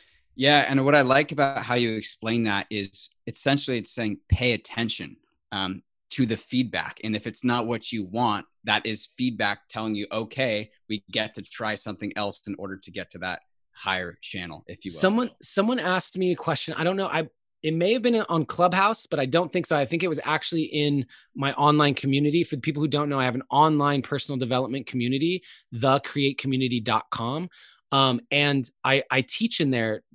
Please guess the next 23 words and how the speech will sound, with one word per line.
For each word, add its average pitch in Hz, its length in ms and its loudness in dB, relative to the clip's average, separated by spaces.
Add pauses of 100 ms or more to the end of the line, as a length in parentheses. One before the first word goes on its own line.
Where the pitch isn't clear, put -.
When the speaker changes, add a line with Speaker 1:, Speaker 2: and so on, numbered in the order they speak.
(100)
Speaker 2:
twice 160 320 2
a 151 40 0
month. 117 280 -2 (180)
And 120 300 -4
then 127 140 0
there's 123 180 0
a - 40 -2
bunch 143 160 -2
of 127 140 -6
other, 135 480 2 (580)
um, 120 360 -2 (340)
facilitators 143 480 2
that 131 80 -2
also 135 340 2
teach - 300 -8
in 123 120 -4
there. 107 280 -4
Every 139 160 -2
single 127 260 -2
week, 123 160 0
we 117 60 -4
have 104 220 -6
three 139 540 -2